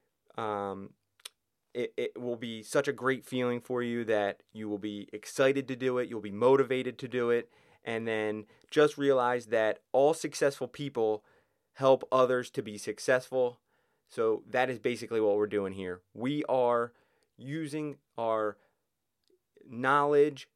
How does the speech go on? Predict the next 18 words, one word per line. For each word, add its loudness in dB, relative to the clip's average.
or, 0
um, -12
thoughts 4
or -2
sometimes 0
occasionally -2
money 2
to -4
help 0
others 2
in -8
some 0
way 4
to -4
grow 6
and -4
get -2
better 6